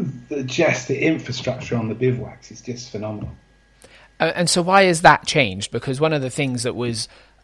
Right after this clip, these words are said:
Speaker 2: seemed like a big leap from the outside when they went to South America is that they had a road network to work with. So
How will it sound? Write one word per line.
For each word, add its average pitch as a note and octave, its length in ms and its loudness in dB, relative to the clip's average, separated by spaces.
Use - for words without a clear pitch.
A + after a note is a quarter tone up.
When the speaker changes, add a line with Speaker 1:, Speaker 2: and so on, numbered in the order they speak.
Speaker 2:
seemed E3+ 440 4
like C3+ 180 8
a C#3 40 0
big C3+ 260 0
leap C3+ 300 -2
from A#2 200 -6
the A2+ 100 -2
outside A#2 460 2
when A2+ 120 -4
they A2+ 80 -2
went A2+ 160 -4
to - 60 -4
South A2 260 0
America A#2+ 460 0
is G#2+ 140 -4
that A2 100 -4
they A2+ 60 -4
had C#3 140 2
a C3+ 40 0
road C#3 280 4
network A#2+ 380 -4
to - 80 -8
work A#2+ 340 -4
with. D2+ 200 -10
So G#2 300 -4